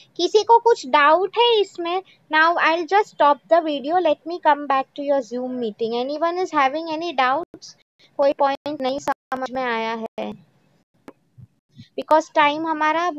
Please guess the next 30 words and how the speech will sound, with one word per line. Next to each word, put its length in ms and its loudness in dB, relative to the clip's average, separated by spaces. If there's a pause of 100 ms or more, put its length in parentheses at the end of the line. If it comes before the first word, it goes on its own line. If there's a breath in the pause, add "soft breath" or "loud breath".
हो 160 0
चुका 360 -6
है, 200 0
I'll 140 -6
have 160 -4 (100)
to 140 -6
now 160 -2 (200)
end 200 -6
the 160 2
meeting, 480 -6
ठीक 220 -10
है? 120 -4 (380 loud breath)
सी, 240 -4
मैंने 360 2
आपके 400 -2
ग्रुप 440 -4 (280)
पे 120 2
भी 120 0
क्विज 400 -2
पोस्ट 520 4
किया 280 2 (220)
है, 120 2 (200 soft breath)
अगर 240 2
आपको 420 2
कुछ 280 -6
भी 180 0
डाउट 540 2
है, 60 2
please 380 -2
don't 340 0